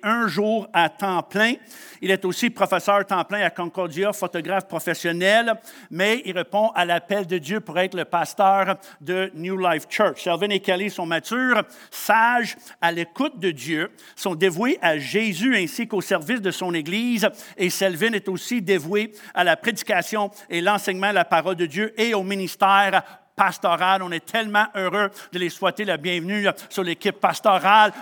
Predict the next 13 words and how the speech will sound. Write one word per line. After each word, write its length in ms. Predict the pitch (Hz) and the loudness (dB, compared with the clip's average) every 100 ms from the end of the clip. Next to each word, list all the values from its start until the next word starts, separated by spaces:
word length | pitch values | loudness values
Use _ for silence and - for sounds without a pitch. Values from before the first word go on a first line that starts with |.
| - | -6
de 80 | 220 | -2
l'Église 440 | 233 208 240 226 | -2 -2 0 0
Nouvelle 340 | 220 226 220 196 | -2 2 2 2
Vie 140 | 254 | 2
comme 160 | 247 226 | 2 2
le 100 | 220 | 4
pasteur 440 | 233 208 254 262 | 4 6 4 4
de 80 | 247 | 2
New 180 | 240 254 | -2 4
Life. 380 | 277 285 254 170 - - - - - - - - - - - - - - - - - - - - - - - - - - - - - - - - - - - - | 8 8 6 0 -12 -16 -14 -14 -16 -16 -18 -18 -18 -18 -18 -18 -18 -18 -18 -18 -18 -18 -18 -18 -18 -18 -18 -18 -18 -20 -20 -20 -20 -20 -20 -20 -20 -20 -20 -6
Son 240 | - 240 240 | 0 2 2
seul 360 | - 311 381 | 6 8 8
défaut 600 | 339 320 - 320 247 156 | 4 0 2 2 2 0